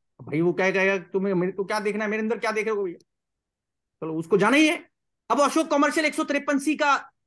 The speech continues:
सदस्य था, एक सौ तिरपन ए का नहीं। एक सौ तिरपन सी में शिवानी जी लॉ ये है, you all know, I'm just recalling, कि सेटिस्फेक्शन नोट ड्रॉ होगा, दो टायर, एक तो वो लिखेगा जो सर्च पर्सन का सेट-, एओ है कि साहब क्या कागज मिले दूसरे स-,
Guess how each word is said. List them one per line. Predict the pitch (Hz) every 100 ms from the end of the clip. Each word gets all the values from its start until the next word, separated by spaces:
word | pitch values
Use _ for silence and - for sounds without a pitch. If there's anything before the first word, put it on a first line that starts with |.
| _ -
सदस्य | 190 208 214
था, | 202
एक | 262 254
सौ | 233
तिरपन | 202 196 214 175
ए |
का | 175 165
नहीं। | 117 - _ _ _ _ _ _ _ _ -
एक | 233
सौ | 294
तिरपन | 285 269 269
सी | 262 247
में | 247
शिवानी | 208 202
जी | 208
लॉ | 226 175 185
ये | 160 127
है, |
you | 139 151
all | 160 160
know, | 156 135 _ _ _ _ _
I'm | 170
just | 175 196
recalling, | 147 147 151 139 120 92 _ _ _ _ _ _ -
कि | 262
सेटिस्फेक्शन | 233 262 277 285 311
नोट | 269 277
ड्रॉ | 196 233
होगा, | 180 165 247 262
दो | 143 226 202 - _ _ -
टायर, | 165 175 240 - 185
एक | 185
तो | 214
वो | 196
लिखेगा | 220 220 226
जो | 220
सर्च | 208 208
पर्सन | - 190 202 196
का | 196
सेट-, | 185 - -
एओ | 170 185
है | 185
कि | 202 175
साहब | 185 175 -
क्या | 185
कागज | 180 160 170
मिले | 156 156
दूसरे | 151 143 165
स-, | 147